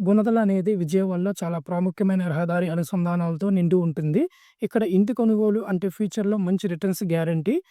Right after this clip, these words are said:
ఇక బ్యాంకు వేలం ప్రాపర్టీ కొనే ముందు కొన్ని ముఖ్యమైన టిప్స్ గురించి మాట్లాడుకుందాం. ప్రాపర్టీని ప్రత్యక్షంగా చూడండి. అవసరమైతే లాయర్ లేదా బ్యాంకు లీగల్ అడ్వైజర్‌ని సంప్రదించండి.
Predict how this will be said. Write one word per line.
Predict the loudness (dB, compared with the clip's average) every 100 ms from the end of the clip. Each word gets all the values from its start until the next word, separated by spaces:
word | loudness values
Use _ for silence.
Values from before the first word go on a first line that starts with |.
| _ _ _ _
ఇక | -4 0
బ్యాంకు | 0 0 0 0
వేలం | 0 0
ప్రాపర్టీ | -2 -4 -4 -2
కొనే | -2 -4 -4 -4
ముందు | 0 0 2 0 0
కొన్ని | 2 4
ముఖ్యమైన | 4 2 0 2 2
టిప్స్ | 0 -4 -4
గురించి | -2 -2 -2
మాట్లాడుకుందాం. | -2 -2 -4 -4 -2 0 -2 -4 _ _ -2
ప్రాపర్టీని | 0 0 -2 -2 -2
ప్రత్యక్షంగా | -2 -4 -4 -4 -4 -2 -4
చూడండి. | -4 -2 0 0 0 -2 _ _ -4
అవసరమైతే | -4 -2 -2 -2 0 0
లాయర్ | 2 2 2
లేదా | 0 0 -2
బ్యాంకు | -2 0 0
లీగల్ | -2 -2 -4
అడ్వైజర్‌ని | -4 -4 -2 0 0 -2
సంప్రదించండి. | -4 -4 0 0 -2 -2 0